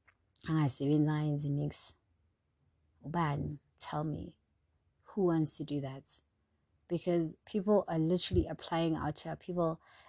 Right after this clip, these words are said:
like, as the, as much as, yes, there are people that are comfortable with being unemployed. There are people that are comfortable with, you know, like, having to ask for money or having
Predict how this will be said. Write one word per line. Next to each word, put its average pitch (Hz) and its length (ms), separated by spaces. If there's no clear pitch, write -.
like, 170 320
as 170 280
the, 160 280
as 175 200
much 185 260
as, 165 160
yes, 147 220
there 143 180
are - 140
people 156 340
that 147 400
are 156 80
comfortable 151 640
with 156 140
being 160 220
unemployed. 147 640
There 165 160
are 160 80
people 156 320
that 156 100
are 165 100
comfortable - 600
with, - 140
you 147 100
know, 143 200
like, 147 420
having 165 300
to - 160
ask 160 380
for - 120
money 151 440
or 156 100
having 156 460